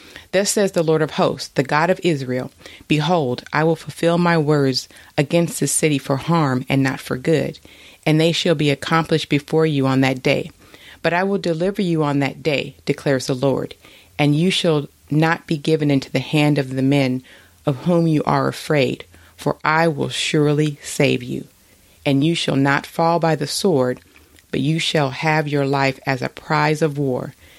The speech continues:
because you have put your trust in me, declares the Lord.'" This is such a great reminder that the Lord is watching our lives, and it really moves his heart when we love him and we love others.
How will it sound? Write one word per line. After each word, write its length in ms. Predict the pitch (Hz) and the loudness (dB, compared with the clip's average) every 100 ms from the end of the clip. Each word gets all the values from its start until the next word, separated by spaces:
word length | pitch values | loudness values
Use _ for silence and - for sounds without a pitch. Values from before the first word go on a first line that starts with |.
| - - | -16 -4
because 280 | 156 156 | 0 2
you 120 | 147 147 | 4 4
have 180 | 131 | 2
put 260 | - 147 - | 0 -2 0
your 80 | 147 | -4
trust 440 | - - 156 - | 0 0 0 2
in 160 | 147 135 | 4 6
me, 300 | 131 127 143 _ - - | 4 2 -6 _ -12 -10
declares 580 | - - 143 127 127 | -10 -2 2 2 0
the 120 | - 131 | -2 0
Lord.'" 400 | 127 123 123 - _ - - - - - - | 0 -2 -6 -12 _ -20 -20 -20 -20 -20 -4
This 180 | 208 208 | -2 0
is 120 | 170 | -2
such 280 | - 185 - | 0 0 0
a 60 | |
great 300 | 135 151 147 | -2 0 0
reminder 440 | - 143 143 143 143 | 2 0 2 2 2
that 200 | 135 131 | 0 -2
the 80 | 135 | -2
Lord 280 | 139 147 | 0 2
is 140 | 143 127 | 2 -2
watching 460 | 117 127 - 160 | -4 -4 -2 0
our 140 | 156 151 | 2 0
lives, 520 | 156 156 156 165 - - - - - _ _ | 0 -2 -4 -6 -10 -20 -20 -20 -20 _ _
and 240 | 147 147 - | 0 0 0
it 120 | - 139 | -4 -4
really 420 | 135 165 185 214 | -2 0 2 2
moves 300 | 185 185 - | 2 0 -2
his 140 | 151 | -10
heart 320 | - 156 143 - | -4 -2 -2 -2
when 180 | 143 139 | 0 2
we 120 | 135 | 2
love 360 | 131 143 147 | 0 0 0
him 400 | - 147 135 131 - - - | 0 0 0 -2 -8 -18 -6
and 160 | 160 139 | 0 2
we 80 | 135 | 2
love 340 | 131 131 127 - | 2 0 -2 -4
others. 480 | 135 127 - - | -4 -4 -8 -12